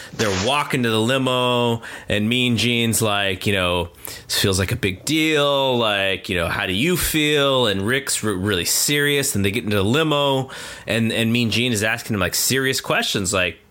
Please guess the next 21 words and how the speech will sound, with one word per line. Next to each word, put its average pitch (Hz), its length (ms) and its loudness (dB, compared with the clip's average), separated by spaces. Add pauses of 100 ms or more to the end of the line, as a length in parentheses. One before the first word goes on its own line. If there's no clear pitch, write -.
(200)
you 87 120 -2
know, 87 80 0
"Is 104 80 0
this 101 140 0
gonna 95 140 0
be 120 200 2
it? 180 260 2
Like, 95 220 -2
are 90 60 0
you 87 160 -2
worried?" 156 400 0
Like, 139 240 -2
just, - 360 -2
it, 147 200 -2
it's 147 180 0
so 170 420 0
well 151 340 0
done 131 360 0
from, 110 240 0
like, 107 300 0
a 98 400 0